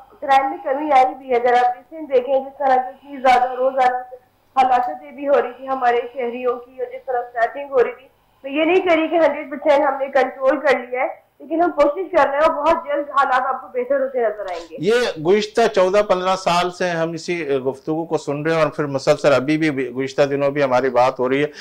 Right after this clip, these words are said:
Speaker 2: लेकिन वो कह रहे हैं कि हमारे पास प्रोटोकॉल के लिए सारे लोग इधर से उधर चले जाते हैं, इस वजह से हम सही तरीके से उसको मॉनिटर नहीं कर रहे। इस हवाले से क्या हुकूमत अपने इकदाम उठा रही है? उसके साथ मैं आपको ये भी बता दूं कि हमारे साथ,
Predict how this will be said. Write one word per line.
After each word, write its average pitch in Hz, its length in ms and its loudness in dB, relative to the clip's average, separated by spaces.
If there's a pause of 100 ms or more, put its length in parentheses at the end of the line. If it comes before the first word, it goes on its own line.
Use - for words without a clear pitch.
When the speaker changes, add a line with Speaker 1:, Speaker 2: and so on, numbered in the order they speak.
(240)
Speaker 2:
लेकिन 160 240 2
वो 170 80 -2
कह 170 160 0
रहे 180 100 4
हैं 175 40 2
कि 175 80 2
हमारे 151 320 2
पास 165 260 -2
प्रोटोकॉल 160 580 0
के 160 120 -4
लिए 156 160 -2
सारे 147 300 2
लोग 139 360 0
इधर 139 300 0
से 131 160 -4
उधर 131 200 0
चले 131 300 2
जाते 131 280 2
हैं, 135 60 2
इस 147 200 -6
वजह 139 220 0
से 139 140 -4
हम 135 140 -4
सही 135 200 -2
तरीके 127 320 -2
से 127 120 -2
उसको 123 240 -6
मॉनिटर 123 360 -2
नहीं 127 140 -6
कर 123 160 2
रहे। 131 100 2 (380)
इस 190 180 2
हवाले 196 280 4
से 208 120 0
क्या 202 240 2
हुकूमत 185 460 2
अपने 165 200 -2
इकदाम 143 340 2
उठा 143 200 4
रही 160 80 4
है? 180 60 2
उसके 165 200 -6
साथ 170 300 2
मैं 170 80 0
आपको 156 240 0
ये 156 80 0
भी 165 120 -2
बता 147 220 2
दूं 160 180 -2
कि 156 80 -2
हमारे 147 260 0
साथ, 151 140 0